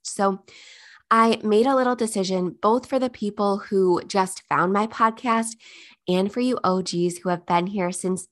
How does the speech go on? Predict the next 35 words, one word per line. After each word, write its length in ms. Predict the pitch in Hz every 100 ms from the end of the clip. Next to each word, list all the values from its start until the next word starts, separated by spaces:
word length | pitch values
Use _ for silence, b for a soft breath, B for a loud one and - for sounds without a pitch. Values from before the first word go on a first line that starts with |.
| -
day 340 | 185 170 175 165
one, 360 | 160 151 151
because 360 | 170 202 190 - B B B B B
I 180 | 190 208
know 120 | 233
you 180 | 262 254
guys 340 | 185 180 185
could 360 | - 190 180 -
use 300 | 185 214 233
a 80 | 254
little 240 | 254 254
catch-up 420 | 247 - 185 185 -
time 400 | - 170 165 -
as 180 | 165 160
well. 320 | 151 - - - _ B B B B B B _ 220
In 160 | 262
front 260 | 277 220 202
of 100 | 196
you 220 | 202 196
right 320 | 180 214 -
now 440 | 190 185 190 190 - -
on 220 | 165 160
your 180 | 135 -
iPhone 600 | 233 233 226 214 214 196
or 240 | 156 160 143
on 100 | 160
your 120 | 160
computer, 520 | 185 190 220 214 208
wherever 480 | 180 - 170 185 214
you 160 | 220
are 140 | 226 220
listening, 480 | 190 202 175 170 175 b b b -
you 300 | 214 247 277 196
now 320 | 196 196 247
have 400 | - 196 185